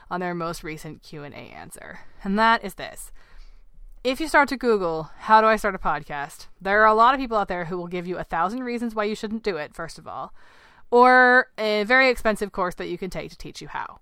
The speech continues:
And you don't need either one of those things. Now, it's like anything else.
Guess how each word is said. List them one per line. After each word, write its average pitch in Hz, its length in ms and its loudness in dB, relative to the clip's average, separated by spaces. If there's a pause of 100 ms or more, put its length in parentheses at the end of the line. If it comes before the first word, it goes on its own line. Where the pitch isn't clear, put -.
(420)
And 202 200 -4
you 214 60 0
don't 220 180 -2
need 170 220 -10
either 151 280 -8
one 147 140 -14
of - 100 -20
those - 120 -20
things. 185 280 -14
Now, 233 300 4 (380)
it's - 100 -18
like 311 160 4
anything 294 300 -2
else. 170 340 -2